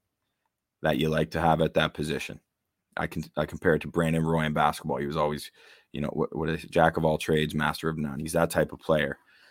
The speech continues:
So, um, and he, and he certainly has a high ceiling. Again, a lot of mocks, though, have Newsome getting scooped up in the, in the twenties somewhere, but, uh, there's totally a chance he could be available.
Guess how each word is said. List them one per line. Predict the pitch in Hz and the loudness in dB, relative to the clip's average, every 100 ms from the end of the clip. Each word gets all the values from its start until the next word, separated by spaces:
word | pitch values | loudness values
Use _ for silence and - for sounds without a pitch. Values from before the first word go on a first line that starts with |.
| _ - | _ -4
So, | 82 73 82 - - - _ _ - | 2 4 2 -6 -12 -12 _ _ -4
um, | 78 76 78 64 - - | -2 0 -2 -4 -8 -2
and | 90 | 0
he, | 87 | 2
and | 85 | 2
he | |
certainly | - 98 87 | 4 4 6
has | 90 80 | 4 4
a | |
high | 78 | 2
ceiling. | 78 82 80 69 - _ _ _ _ _ _ _ _ _ - | 0 0 -2 -2 -10 _ _ _ _ _ _ _ _ _ 0
Again, | 87 95 90 78 - | 8 10 10 6 2
a | |
lot | 78 85 90 | 6 8 8
of | |
mocks, | 87 85 87 - | 8 6 6 4
though, | 85 80 | 2 4
have | 82 80 | 6 4
Newsome | 82 85 82 85 82 | 4 2 2 2 2
getting | 82 82 | 2 0
scooped | - - 82 - | -2 0 0 4
up | 80 78 - _ - | 4 4 0 _ -4
in | 82 | 0
the, | 80 78 - | 0 0 0
in | 82 85 | 2 2
the | |
twenties | 82 - 85 87 85 - | 0 0 2 2 0 2
somewhere, | 85 85 82 85 82 - _ _ _ _ _ | 2 2 2 2 -2 -10 _ _ _ _ _
but, | 82 78 - 82 | 2 2 2 2
uh, | 80 80 78 | 4 4 2
there's | 82 80 | 0 0
totally | - 90 90 90 | 4 6 8 6
a | |
chance | 82 90 85 80 | 4 2 0 0
he | 80 | -4
could | 80 | 2
be | 85 | 2
available. | 82 82 80 80 80 76 | 4 4 4 2 2 0